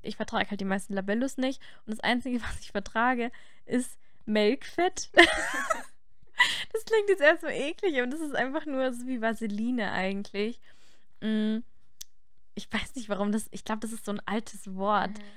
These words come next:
Speaker 1: Also das ist jetzt nicht, das, das schmiert jetzt niemand an seine Kuh oder so, sondern das ist halt einfach ein, ich glaub, man kann es so auch,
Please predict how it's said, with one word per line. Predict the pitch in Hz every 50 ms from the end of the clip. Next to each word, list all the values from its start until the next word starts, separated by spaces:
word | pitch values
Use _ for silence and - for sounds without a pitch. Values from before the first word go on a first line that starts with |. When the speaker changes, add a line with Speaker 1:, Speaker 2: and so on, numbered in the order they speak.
| - - -
Speaker 1:
Also | 214 214 233 240 202
das | 202 208 214
ist | 226 - -
jetzt | 214 - -
nicht, | 214 240 285 - - -
das, | 214 - - -
das | 214 220 -
schmiert | - 247 240 262 262 -
jetzt | 226 - - -
niemand | 233 247 262 262 254 233
an | - 226 220
seine | 220 214 202 202 -
Kuh | - - 262 269 294 311 320 294
oder | 277 277 277 269
so, | 277 277 277 285 277
sondern | - 220 226 233 226
das | 247 269 - - - - - - - -
ist | - 226 233 294
halt | 285 262
einfach | 240 233 269 254 254
ein, | 247 226 233 254 - - - - - -
ich | 233 - -
glaub, | 247 226
man | 233 233
kann | - - 240 233
es | 240 214 -
so | - -
auch, | 117 151 196 202 -